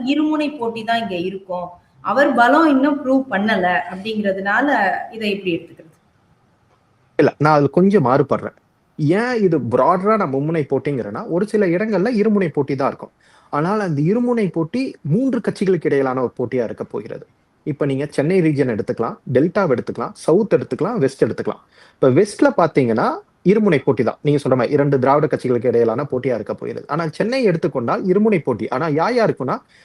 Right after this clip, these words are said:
Speaker 2: விஜய் வெர்சஸ் டி எம் கேவா இருக்கிறதுக்கான வாய்ப்பு இருப்பதாக நமக்கு தெரிகிறது. நம்ம சர்வே வச்சு சொல்றோம். நான், நான் பார்த்த ஒரு சில சர்வே, அ, பேசிய அரசியல் வல்லுநர்களோட கருத்தின் அடிப்படையில் சொல்றேன். சவுத்தில் எடுத்துக்கிட்டோம்னா அதே மாதிரி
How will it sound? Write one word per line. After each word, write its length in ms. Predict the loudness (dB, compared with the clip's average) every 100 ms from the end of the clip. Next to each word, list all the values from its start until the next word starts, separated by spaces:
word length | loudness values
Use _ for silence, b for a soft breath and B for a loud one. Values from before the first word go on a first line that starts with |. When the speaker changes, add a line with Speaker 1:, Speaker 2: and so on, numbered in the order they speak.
| b
Speaker 2:
விஜய் 400 | 0 2 2 2
வெர்சஸ் 320 | 0 0 -2 2
டி 80 | 2
எம் 160 | 2
கேவா 260 | 0 2 2
இருக்கிறதுக்கான 500 | 2 -2 -4 -2 -2
வாய்ப்பு 300 | 0 -2 -2
இருப்பதாக 420 | -4 -4 -4 -4 -4
நமக்கு 280 | -6 -8 -4
தெரிகிறது. 340 | -4 -4 -6
நம்ம 160 | -6 -2
சர்வே 320 | 2 4 4
வச்சு 220 | 2 -2
சொல்றோம். 260 | -4 -4 -4
நான், 180 | -6 -10 _ _ _ b -4
நான் 160 | -4 -2 0
பார்த்த 240 | 2 4
ஒரு 100 | 2
சில 160 | 2 -2
சர்வே, 300 | 0 0 -2 -4 -2
அ, 360 | 2 4 2 0 _ _ 0
பேசிய 320 | 0 2 0
அரசியல் 340 | 0 0 0 0
வல்லுநர்களோட 560 | -2 0 0 0 -2
கருத்தின் 340 | -4 -4 -4 -4
அடிப்படையில் 400 | -8 -6 -8 -10
சொல்றேன். 220 | -18 _ b b
சவுத்தில் 440 | 0 2 2 4 2
எடுத்துக்கிட்டோம்னா 500 | 2 0 0 -2 -2
அதே 240 | 0 2
மாதிரி 300 | 2 0 -2